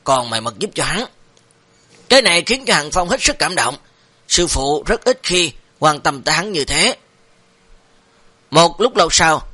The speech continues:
hai người đi ra khỏi phòng, đi vào cái chỗ đứng lúc trước, Khương Trường Sinh ngồi xuống, giải trừ huyễn thần đầu, cũng là xóa đi cái đoạn trí nhớ ban nãy. Hằng Phong trở nên thư thái nói tiếp. "Tiền bối, gia sư thật tâm thật ý,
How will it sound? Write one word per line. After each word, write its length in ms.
hai 180
người 220
đi 140
ra 240
khỏi 280
phòng, 280
đi 180
vào 260
cái 140
chỗ 340
đứng 200
lúc 160
trước, 260
Khương 220
Trường 160
Sinh 200
ngồi 140
xuống, 300
giải 200
trừ 120
huyễn 220
thần 160
đầu, 200
cũng 240
là 120
xóa 220
đi 200
cái 140
đoạn 300
trí 140
nhớ 180
ban 180
nãy. 280
Hằng 240
Phong 300
trở 120
nên 180
thư 120
thái 180
nói 140
tiếp. 280
"Tiền 220
bối, 360
gia 240
sư 200
thật 180
tâm 180
thật 180
ý, 300